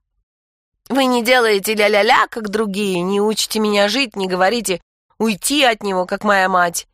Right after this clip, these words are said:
или разводиться и отсудить миллиард, как советует мне сестра, или остаться вечно,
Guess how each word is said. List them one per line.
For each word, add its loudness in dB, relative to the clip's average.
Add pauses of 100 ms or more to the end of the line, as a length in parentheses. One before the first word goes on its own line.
(100)
или 0
разводиться -2
и 4
отсудить -2
миллиард, 2
как -10
советует -2
мне -4
сестра, 0 (360)
или 2
остаться 2
вечно, -2